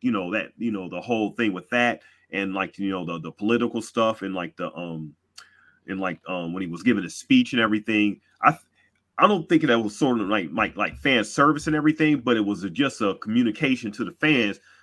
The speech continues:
Okay, this is a major part of the story that we're telling here, you know, that we wanna get in, in this, that we can't see any other way of getting in any other Star Wars property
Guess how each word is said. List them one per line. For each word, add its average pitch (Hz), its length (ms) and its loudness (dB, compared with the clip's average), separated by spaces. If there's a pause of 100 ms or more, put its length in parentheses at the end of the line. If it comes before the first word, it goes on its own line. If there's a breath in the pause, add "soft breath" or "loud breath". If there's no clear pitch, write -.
Okay, 110 440 -2 (400)
this 165 240 4
is 131 140 4
a 101 80 2
major 117 320 2
part 120 260 0
of 98 80 0
the 95 100 -8
story 156 280 2
that 101 80 0
we're 95 120 -6
telling 131 440 -2
here, 80 160 -6 (380)
you 98 100 -6
know, 90 260 -6
that 101 180 -2
we 127 120 2
wanna 127 280 0
get 117 400 -2
in, 127 440 2 (760)
in 131 120 0
this, 120 200 2
that 117 200 2
we 156 120 0
can't 139 240 -2
see 120 240 -4
any 165 240 0
other 135 200 0
way 123 220 0
of 95 140 -4
getting 120 220 -2
in 104 300 -4 (240)
any 143 220 4
other 123 160 2
Star 123 240 -4
Wars 110 200 -4
property 95 580 0